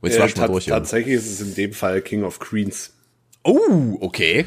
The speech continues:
Speaker 1: krass.
Speaker 2: Nee, nicht, weil ich die schlecht finde, aber ich hab, also ich hab tatsächlich erst relativ spät angefangen, King of Queens zu gucken. Es lief bei mir, ich kann nicht mal sagen, warum, aber längere Zeit tatsächlich unterm Radar. Ich mag die Serie, äh, würde es auch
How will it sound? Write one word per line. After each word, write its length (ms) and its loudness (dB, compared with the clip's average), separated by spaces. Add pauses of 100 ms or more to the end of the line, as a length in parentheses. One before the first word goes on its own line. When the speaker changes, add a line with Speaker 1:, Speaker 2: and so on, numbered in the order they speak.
Speaker 1:
krass. 320 -2
Speaker 2:
Nee, 220 2
nicht, 280 0
weil 120 4
ich 100 0
die 140 -4
schlecht 360 2
finde, 360 2
aber 200 2
ich 160 -2
hab, 220 -2
also 140 0
ich 80 -4
hab 100 -4
tatsächlich 300 2
erst 160 -6
relativ 320 2
spät 500 0
angefangen, 560 2
King 220 -2
of 140 -2
Queens 360 -2
zu 80 -4
gucken. 440 -2 (580)
Es 120 -14
lief 200 -4
bei 120 4
mir, 380 4
ich 160 -10
kann 140 2
nicht 140 2
mal 100 4
sagen, 240 2
warum, 220 2
aber 160 2
längere 300 4
Zeit 220 0
tatsächlich 440 -4
unterm 280 0
Radar. 580 0 (560)
Ich 300 -2 (140)
mag 360 2
die 120 4
Serie, 640 2 (720)
äh, 180 4 (380)
würde 340 -2
es 100 -2
auch 240 -6